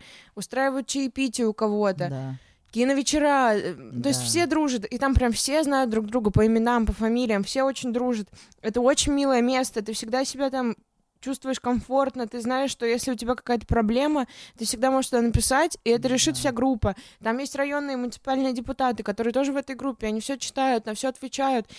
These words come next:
Speaker 1: и там все очень любят друг друга и
Speaker 2: Ну,
Speaker 1: уважают.
Speaker 2: конечно, Хамовники отличный район, там, там очень богатые люди живут.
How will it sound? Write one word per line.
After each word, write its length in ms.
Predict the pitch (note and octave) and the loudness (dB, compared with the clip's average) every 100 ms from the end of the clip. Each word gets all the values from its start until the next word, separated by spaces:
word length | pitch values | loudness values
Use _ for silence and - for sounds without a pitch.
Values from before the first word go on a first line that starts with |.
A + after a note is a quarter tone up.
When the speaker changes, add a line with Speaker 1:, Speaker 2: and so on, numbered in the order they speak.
| - - | -20 -16
Speaker 1:
и 60 | A3 | -4
там 160 | B3+ | -4
все 300 | - D4+ E4 D4+ | -2 0 0 0
очень 480 | - A3+ C4 C#4+ C4 - | -2 -4 -2 -4 -6 -6
любят 360 | G#3+ D#4 C4+ A3+ | -4 -2 -2 -4
друг 220 | C4 B3 | -4 -4
друга 360 | B3+ B3 G#3 | -4 -4 -2
и 140 | G3 - | -2 0
Speaker 2:
Ну, 80 | E3 | 0
Speaker 1:
уважают. 420 | C4 G#3+ C#4+ C#4 | 2 2 2 2
Speaker 2:
конечно, 160 | G#3+ E3 | 0 -2
Хамовники 420 | F3 F#3 F3 E3+ | -4 -4 -6 -8
отличный 460 | D#3+ E3+ E3 F3 E3+ | -10 -10 -12 -10 -6
район, 460 | E3 D#3 A#2+ A2 | -4 -4 -4 -6
там, 380 | A#2+ A#2+ B2+ G#2 | -8 -8 -8 -10
там 260 | A#2 B2 A2 | -10 -10 -10
очень 220 | B2+ C#3+ C#3+ | -12 -10 -10
богатые 460 | C#3 C3+ A#2 B2 | -10 -10 -10 -10
люди 160 | A#2 A2+ | -10 -10
живут. 240 | A2+ A#2 | -12 -12